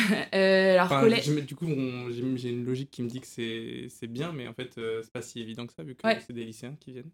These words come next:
Speaker 1: Ouais. Euh, donc là, on a beaucoup parlé du rôle de nos bénévoles, euh, à, à l'hôpital, mais, euh, les bénévoles ont plein d'autres missions, euh, qui sont pas forcément directement à l'hôpital,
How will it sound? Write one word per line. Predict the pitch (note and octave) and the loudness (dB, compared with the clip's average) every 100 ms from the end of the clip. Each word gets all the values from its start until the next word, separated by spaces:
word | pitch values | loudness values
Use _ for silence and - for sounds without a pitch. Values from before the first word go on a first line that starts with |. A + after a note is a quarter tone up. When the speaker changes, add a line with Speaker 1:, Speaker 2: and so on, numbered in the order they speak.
| - | -4
Speaker 1:
Ouais. | G3 - - _ _ - | -4 -6 -20 _ _ -2
Euh, | F#3 F3+ F3 E3+ - | 4 6 4 2 -2
donc | F#3 F#3 | 0 4
là, | |
on | A3+ | 4
a | F#3+ | 6
beaucoup | F#3 A3+ | 2 2
parlé | A3 G#3 G#3 | 4 4 4
du | F3+ | 2
rôle | F#3+ | 2
de | F#3 | 2
nos | F3+ | 2
bénévoles, | F3 F3 F3 G3 G3 | 0 0 0 0 0
euh, | E3 D#3+ | -2 -4
à, | - - D#3+ D#3+ | -6 -6 -6 -4
à | E3 | -4
l'hôpital, | E3 - - A#3+ A3+ _ _ - | -4 -4 -4 -2 -4 _ _ -6
mais, | F3 E3+ | -4 0
euh, | E3+ E3 | 0 0
les | E3 | -2
bénévoles | E3+ E3+ G3 | -2 0 0
ont | E3+ | 0
plein | D#3 G3 G3 | 0 2 4
d'autres | G3 F#3+ | 2 2
missions, | F#3 - G#3+ G#3 | 0 0 2 2
euh, | F3+ | 0
qui | F#3 - | -6 -10
sont | F3+ F3+ | -8 -4
pas | F#3 | -4
forcément | F3 - F3+ F#3 | -6 -4 -2 0
directement | F3 F#3 F3+ F3+ F3 | 0 -2 -4 -4 -4
à | E3+ | -4
l'hôpital, | E3 - G#3 G#3+ | -8 -4 0 0